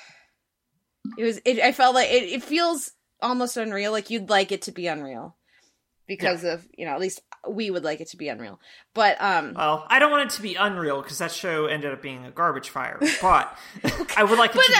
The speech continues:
Speaker 1: uh, but this one
Speaker 2: unreal.
Speaker 1: is starting as a garbage fire. You know, but,
Speaker 2: Yeah.
Speaker 1: but, like, those, those shots going around of, of the, um, f-, those shots from the second season of The Handmaid's Tale, where you have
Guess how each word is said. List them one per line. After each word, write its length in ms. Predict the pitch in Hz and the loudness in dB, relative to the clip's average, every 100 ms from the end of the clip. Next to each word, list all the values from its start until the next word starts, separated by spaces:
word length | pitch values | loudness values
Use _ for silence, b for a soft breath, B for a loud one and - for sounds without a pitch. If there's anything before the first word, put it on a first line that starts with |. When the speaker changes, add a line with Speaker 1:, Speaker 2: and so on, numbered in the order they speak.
| 370 | 4
Speaker 1:
uh, 80 | 370 | 2
but 80 | 370 | 2
this 140 | 605 605 | 4 4
one 100 | 587 | 4
Speaker 2:
unreal. 140 | 427 | 4
Speaker 1:
is 80 | - | 2
starting 480 | - 494 539 466 294 | 6 8 10 8 6
as 180 | 220 208 | 4 4
a 40 | |
garbage 420 | 196 196 180 156 | 4 4 4 -2
fire. 300 | 185 143 139 B B | 0 0 0 B B
You 120 | 254 | 2
know, 120 | 254 233 | 2 6
but, 120 | 285 | 6
Speaker 2:
Yeah. 140 | 240 | 6
Speaker 1:
but, 80 | 285 | 6
like, 180 | 320 285 | 2 4
those, 300 | 381 269 247 | 2 0 -2
those 180 | 370 - | -2 4
shots 260 | 370 392 | 4 4
going 240 | 330 285 262 | 4 4 4
around 320 | 233 208 196 | 2 2 2
of, 380 | 233 226 202 - | 2 2 -2 -4
of 280 | - 214 196 | 0 0 -2
the, 320 | 233 214 208 | -6 -4 0
um, 340 | 196 170 156 170 190 _ | 2 2 0 -8 _ _
f-, 160 | - - | -20 -16
those 360 | 165 120 214 208 | -14 -8 -6 -2
shots 200 | 220 - | -2 -2
from 100 | 214 | -6
the 60 | |
second 300 | 196 220 202 | -4 -4 -4
season 400 | - 220 202 196 - | -8 -8 -6 -4 0
of 240 | 185 175 | 0 0
The 80 | 196 | -4
Handmaid's 380 | 226 247 240 - | -2 -2 -2 -4
Tale, 440 | 262 233 233 240 b b b b | 0 2 2 0 b b b b
where 100 | 208 | -4
you 140 | 208 220 | -2 2
have 300 | 202 196 | 4 4